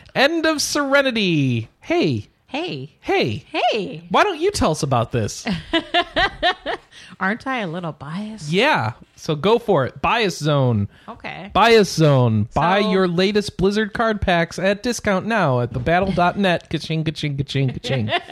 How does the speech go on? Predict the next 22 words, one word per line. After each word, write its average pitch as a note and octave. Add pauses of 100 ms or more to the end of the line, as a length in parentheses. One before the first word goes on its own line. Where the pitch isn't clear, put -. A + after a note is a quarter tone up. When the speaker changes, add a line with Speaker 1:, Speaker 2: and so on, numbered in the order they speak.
(140)
Speaker 1:
right, C#3+
go A3
for E3
it, C3
Anna. B2+ (560)
Speaker 2:
So G#3
End A#3
of D4+
Serenity F3
is, -
um, E3+
known F3
as E3
End E3+
of G3
Aspirations D3+
on C#3+
I D3+
O C#3+
S C#3+
and E3+
Android. C3